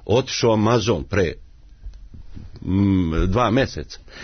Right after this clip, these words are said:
Kad ga prepoznaje da je on taj i da se može baviti fundamentalnim stvarima, on ide iz Beograda u Vancouver ili u Seattle.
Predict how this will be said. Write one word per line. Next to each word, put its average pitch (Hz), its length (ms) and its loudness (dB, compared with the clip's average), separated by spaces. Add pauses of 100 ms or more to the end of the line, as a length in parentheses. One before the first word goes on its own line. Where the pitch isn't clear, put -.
(120)
Kad 147 200 4
ga 165 120 6
prepoznaje 165 640 4
da 151 160 4
je 156 120 6
on 165 240 4
taj 123 400 0
i 87 160 -2
da 113 160 2
se 117 140 -2
može 135 300 0
baviti 147 340 0
fundamentalnim 110 760 0
stvarima, 131 500 2 (300)
on 135 280 4
ide 190 340 4
iz 107 120 -2
Beograda 135 680 2
u 131 160 2
Vancouver 151 580 4
ili 117 180 2
u 107 40 4
Seattle. 143 540 2